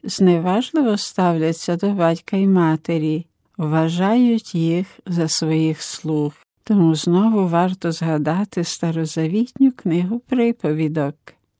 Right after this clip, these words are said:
в якій Господній мудрець перестерігає:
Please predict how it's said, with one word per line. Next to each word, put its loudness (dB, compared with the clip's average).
в 0
якій 2
Господній 0
мудрець 2
перестерігає: -2